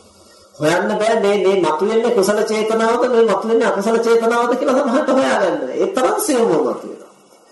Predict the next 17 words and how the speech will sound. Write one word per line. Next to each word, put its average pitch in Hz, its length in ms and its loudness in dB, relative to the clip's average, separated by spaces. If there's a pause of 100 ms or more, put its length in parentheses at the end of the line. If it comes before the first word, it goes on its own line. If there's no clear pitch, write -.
(300)
ඒ 151 140 -2
නිසා 165 360 2 (480)
ඒ, 185 280 4 (840)
ඇතිවෙන 180 460 0
වේදනාව 196 520 2
ගැන 277 200 0
අවධානය 233 540 0
යොමු 370 260 4
කරන්න 359 380 0
ඕන. 196 220 0 (1040)
ඒක 175 180 4 (260)
විශ්ලේෂණය 214 720 0
කරලා, 233 300 0
ඇනලයිස් 214 320 0
කරලා 302 280 -2
බලන්නත් 311 600 -2
ඕන. 220 180 2